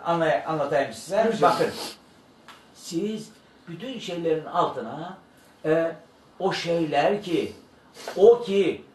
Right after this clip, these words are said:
Speaker 1: ve hani böyle yuvarlak olarak söylenen,
Speaker 2: Evet.
Speaker 1: e, yani, e, gittiği yer belli olmayan şeylerin altına siz, e, kitap diyorsunuz, Kur'an diyorsunuz,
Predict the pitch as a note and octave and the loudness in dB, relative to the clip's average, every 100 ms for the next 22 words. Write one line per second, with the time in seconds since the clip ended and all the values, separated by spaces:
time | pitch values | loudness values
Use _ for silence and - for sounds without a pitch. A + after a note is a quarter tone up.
0 | _ - E3 E3+ - F#3 F#3 E3 G3 G3 | _ -10 2 2 4 0 -2 4 6 6
1 | G3 - - D3+ D#3 F3+ F#3 A#3 A#3 F3+ | 4 -4 -16 -6 2 4 6 6 6 4
2 | C#3 - - B2 A2 - D3 - - - | 2 0 -4 -4 -4 -4 -8 -8 -8 -12
3 | - - - D#3+ D#3+ D#3+ D#3 E3 G3 G#3+ | -16 -14 -2 0 2 2 2 2 0 -2
4 | G#3+ - - - E3+ F3 E3+ - - G#3+ | -6 -14 -20 -4 2 4 2 -2 -12 -4
5 | A#3 A3+ A3 F#3 G3+ A3 A#3+ A3 F#3+ E3 | 4 6 6 4 4 6 6 6 2 0
6 | F#3+ G#3 G#3+ F3+ D#3 - G#3 G3+ E3+ G3 | -2 0 2 0 -2 2 2 2 -4 -6
7 | G#3+ - - - - - - A#3+ C#4 - | -6 -12 -20 -20 -20 -20 -12 -8 -8 -10
8 | - - - F3+ F#3+ F#3+ - A#3 A#3+ A#3+ | -20 -20 -2 4 4 2 2 4 4 2
9 | B3+ A#3 A#3+ B3 A3+ - - A#2 E3+ G#3 | -4 -4 -6 -8 -10 -14 -10 -6 -6 -4
10 | A#3+ A#3+ A#3+ B3 A#3 | -4 -2 0 -2 -4